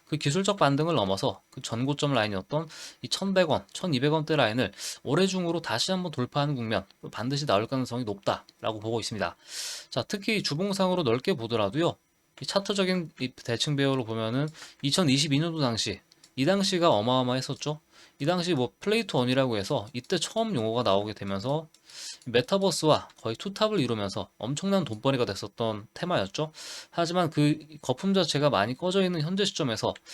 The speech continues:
다시 한번 이 흐름 자체가, 이 테마적인 흐름이 나오는지가 상당히 중요해 보이고, 지금으로서는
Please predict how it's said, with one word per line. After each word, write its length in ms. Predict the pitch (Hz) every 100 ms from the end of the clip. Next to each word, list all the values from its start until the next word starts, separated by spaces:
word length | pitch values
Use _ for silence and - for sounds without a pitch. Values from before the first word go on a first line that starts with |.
| - -
다시 320 | - 113 -
한번 380 | 208 160 139 170 _ - _ -
이 180 | 92 - _ - -
흐름 220 | - 190
자체가, 480 | 175 123 123 110 92 -
이 80 |
테마적인 540 | 123 180 180 170 156 151
흐름이 280 | 175 165 147
나오는지가 640 | 98 117 123 113 113 98 - -
상당히 380 | - 147 143 143
중요해 320 | - 127 135
보이고, 400 | 113 107 110 156 156 - -
지금으로서는 640 | - 165 202 180 151 165